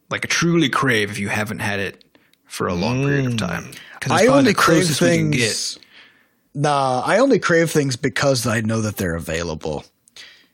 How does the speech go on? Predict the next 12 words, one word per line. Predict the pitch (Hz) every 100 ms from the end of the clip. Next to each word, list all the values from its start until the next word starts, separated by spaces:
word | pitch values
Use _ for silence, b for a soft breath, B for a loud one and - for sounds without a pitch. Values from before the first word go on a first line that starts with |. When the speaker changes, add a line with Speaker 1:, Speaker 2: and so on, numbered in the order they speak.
| B _ -
Speaker 3:
Like, | 135 131 - _ _ _ _ _ _ _ _
if, | - 175 - - -
if | 165 196
I | 220 233 214 165
suddenly | - - 170 170 151
don't | 123 104 139 147 156
have | 131 127 127 -
the | 92
option | - 98 - - 185 190 _ _ _ _ _ -
to | 147
have | 147 170 165
something, | 185 175 180 180 185